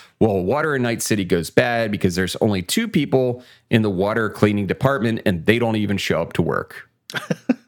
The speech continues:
Speaker 2: It's good.
Speaker 1: It's good. It's good stuff.
Speaker 2: It's good. Yeah.
Speaker 1: Uh, Milena comes into the apartment with a briefcase, changing her mind about working with the group. And the briefcase has tier three net running gear, and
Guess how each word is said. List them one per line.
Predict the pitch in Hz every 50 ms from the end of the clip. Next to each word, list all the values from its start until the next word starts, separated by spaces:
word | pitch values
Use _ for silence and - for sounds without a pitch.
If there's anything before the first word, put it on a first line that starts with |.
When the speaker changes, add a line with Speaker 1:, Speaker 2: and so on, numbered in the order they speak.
| 302 302 - _ - 311 302 _ _ 302 294 - _ _ _
Speaker 2:
It's | _ - -
good. | - - 143 180 175 - - _ _ _ - - - - - - _ _
Speaker 1:
It's | - 120 -
good. | 202 214 175 - - _
It's | - -
good | - 139 135
stuff. | - 117 98
Speaker 2:
It's | -
good. | 185 185 156 - _ _ - _
Yeah. | 190 170 160 - - _ _ _ _ _ _ _ _ _ _ _ _ _ _ _ _
Speaker 1:
Uh, | - 113 113 110 110 110 110 110
Milena | - 120 117 127 160 233 294 254 196
comes | 151 - 156 143 123 113
into | 117 101 - 98
the | 87 82
apartment | 73 67 - 85 69 62 67 92 101 107
with | 123 120
a |
briefcase, | 92 85 113 147 185 190 - - 127 120 123 120 - -
changing | - - 151 170 214 226 247 196 160
her | 143 139 123
mind | 107 101 92 92 98 104
about | 101 104 98 67
working | 101 104 110 104 - 104
with | 95 92 -
the | -
group. | - - 98 101 - - - - - - - _ _ _ _ -
And | 123 107 107 104 98
the | 92
briefcase | 82 - 139 180 208 - - - 143 147 147 143 -
has | 117 98 87 - -
tier | - - - 190 269 294 240
three | - - - 160 175 160
net | 147 123 117 - -
running | - 92 92 90 80 80
gear, | 78 73 73 85 101 104 -
and | 104 95 -